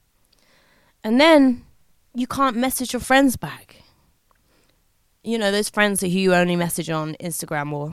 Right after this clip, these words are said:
wherever, you suddenly have lost all contact with them. You can't even get them on another app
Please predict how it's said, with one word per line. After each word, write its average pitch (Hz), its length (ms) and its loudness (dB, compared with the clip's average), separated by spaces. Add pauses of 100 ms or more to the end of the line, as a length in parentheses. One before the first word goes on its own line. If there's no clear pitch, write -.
wherever, 151 480 -6 (340)
you 208 80 -18
suddenly 247 600 -2 (100)
have 214 120 -10
lost 233 260 -2
all 233 100 -2
contact 262 400 0
with 170 140 -8
them. 156 180 -8
You 165 100 -6
can't 226 300 -4
even 202 380 -2 (600)
get 196 180 -2
them 214 120 -2
on 214 100 4
another 208 320 4
app 226 320 4